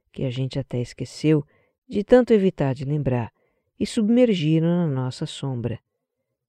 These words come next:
E por fim, uma parte da sombra abriga também os nossos traumas, situações muito dolorosas ou assustadoras com que a nossa mente não pôde lidar.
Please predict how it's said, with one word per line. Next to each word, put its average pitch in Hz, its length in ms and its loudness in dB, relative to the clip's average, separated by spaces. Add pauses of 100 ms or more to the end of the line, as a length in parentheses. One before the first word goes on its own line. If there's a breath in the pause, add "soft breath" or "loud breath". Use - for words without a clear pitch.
(280)
E - 80 -2
por 208 160 0
fim, 202 360 2 (500)
uma 269 220 4
parte 160 380 6
da 131 140 0
sombra 175 420 2
abriga 147 360 -2
também 143 460 -2
os 127 120 -4
nossos 156 480 -6
traumas, 160 760 0 (640)
situações 220 560 6
muito 226 300 2
dolorosas 175 800 4
ou 143 140 0
assustadoras 147 920 -2 (380)
com 175 220 0
que 170 180 0
a 165 60 2
nossa 156 320 -4
mente 139 320 -4
não 165 160 -4
pôde 135 320 -4
lidar. 135 480 -6